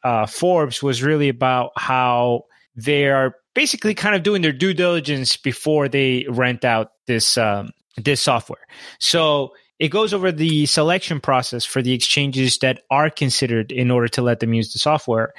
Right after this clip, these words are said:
And one of the things that they said is, first of all, they look at how reputable are the products available to trade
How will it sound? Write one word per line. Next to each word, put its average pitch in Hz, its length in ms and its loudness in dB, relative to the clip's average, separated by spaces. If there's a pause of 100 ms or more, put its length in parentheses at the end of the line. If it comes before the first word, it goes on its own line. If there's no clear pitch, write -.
(300)
And 123 440 2
one 139 200 0
of 165 80 2
the 143 40 -8
things 165 180 0
that 143 120 0
they 135 100 0
said 160 320 2
is, 120 400 2 (420)
first 180 240 0
of 180 60 0
all, 160 120 4
they 143 140 2
look 151 180 0
at 139 80 2
how 147 200 0
reputable 139 720 0
are 117 340 0
the 123 160 -4
products 117 560 -2
available 113 560 2
to - 140 -8
trade 110 500 0